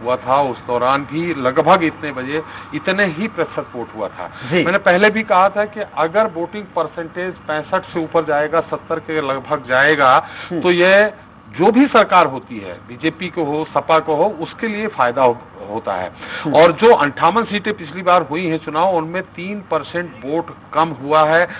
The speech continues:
Speaker 1: और अभी इसी समय लगभग उनतालीस, चालीस प्रतिशत वोट हो चुका है।
Speaker 2: जी।
Speaker 1: हमारे साथ अमर जी भी हैं। अमर जी, आप तो उत्तर प्रदेश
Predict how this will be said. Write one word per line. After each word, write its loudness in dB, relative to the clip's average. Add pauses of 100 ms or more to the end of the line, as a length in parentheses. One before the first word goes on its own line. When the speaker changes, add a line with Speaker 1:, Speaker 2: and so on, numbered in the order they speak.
(240)
Speaker 1:
और 8
अभी 2
इसी -6
समय 4
लगभग 2
उनतालीस, -2 (120)
चालीस -2
प्रतिशत -6 (160)
वोट -6 (140)
हो 4
चुका -4
है। -2 (240)
Speaker 2:
जी। 4
Speaker 1:
हमारे 4
साथ 6
अमर 4
जी -4
भी -6
हैं। 2
अमर 6
जी, -2
आप 4
तो -2
उत्तर -8
प्रदेश -8